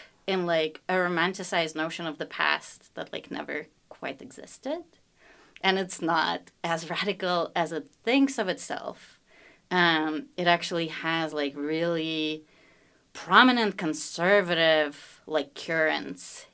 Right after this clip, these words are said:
in city politics, and the, actually, <laughs> like, the question of housing and the question of homelessness, like, is what reveals it immediately. Um, like, the,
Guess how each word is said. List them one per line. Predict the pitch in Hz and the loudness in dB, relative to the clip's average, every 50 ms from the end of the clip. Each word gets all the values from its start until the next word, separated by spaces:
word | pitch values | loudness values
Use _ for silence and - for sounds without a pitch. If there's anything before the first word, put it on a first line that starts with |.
| _ | _
in | 156 156 151 143 | -6 -6 -6 -4
city | - 156 151 151 | -4 -4 -4 -4
politics, | - - 269 262 254 240 240 - 226 208 202 190 185 - - - - - - - _ - - - _ _ _ - | 0 2 4 4 4 2 -2 0 2 2 2 2 0 -2 -6 -12 -12 -14 -14 -18 _ -20 -20 -20 _ _ _ 0
and | 175 170 165 165 165 165 165 160 151 - - _ _ _ _ | 2 2 4 4 2 2 0 -2 -2 -6 -10 _ _ _ _
the, | 151 143 196 180 180 180 - - _ _ _ _ - | -4 4 6 6 6 6 4 -2 _ _ _ _ 2
actually, | 160 180 226 - - - 311 311 302 277 | 4 4 4 4 0 0 2 4 6 6
<laughs> | |
like, | 240 269 208 190 - - | 6 6 4 2 -2 -4
the | 180 - | -4 -4
question | - - - 160 165 - - - 185 180 | -4 -2 0 2 2 2 -2 -4 -4 -4
of | 165 - | -4 0
housing | - 160 175 196 196 180 170 170 160 156 151 147 - - - - - _ | 2 4 4 4 4 2 0 0 0 0 -2 -6 -10 -14 -20 -20 -14 _
and | - 160 | -4 -4
the | 160 | -4
question | 160 - 160 156 - - 151 147 | 2 2 2 2 2 0 -4 -4
of | 143 143 | -4 -6
homelessness, | - - 202 240 262 240 202 185 - - 165 151 147 147 - - - - _ - _ _ | -2 0 2 2 4 2 0 -2 -4 -6 -6 -6 -4 -6 -8 -12 -16 -20 _ -20 _ _
like, | 165 160 147 - - - | 0 0 0 0 -2 0
is | - 220 233 220 170 165 | 4 4 6 4 4 2
what | - 196 185 - 170 | 0 0 0 2 2
reveals | 175 185 151 151 175 214 233 208 156 151 | 0 -2 0 -2 -2 0 0 0 0 -2
it | 151 143 - | -4 -4 -2
immediately. | 190 175 170 160 165 170 165 151 - - - - - - - - - - _ _ _ _ - - - - _ _ _ | -4 -2 -2 -2 -2 -2 -4 -4 -6 -10 -16 -18 -20 -20 -20 -20 -20 -20 _ _ _ _ -20 -20 -20 -20 _ _ _
Um, | 175 180 175 175 170 165 - - - - 190 - _ _ _ _ _ _ _ _ | 2 2 2 2 0 -2 -4 -6 -8 -10 -12 -14 _ _ _ _ _ _ _ _
like, | 180 180 190 180 180 175 170 - - - - _ _ _ _ _ _ _ _ _ _ | 0 2 4 4 4 2 0 -4 -12 -20 -20 _ _ _ _ _ _ _ _ _ _
the, | - 151 202 202 190 196 196 | -6 2 4 4 4 4 2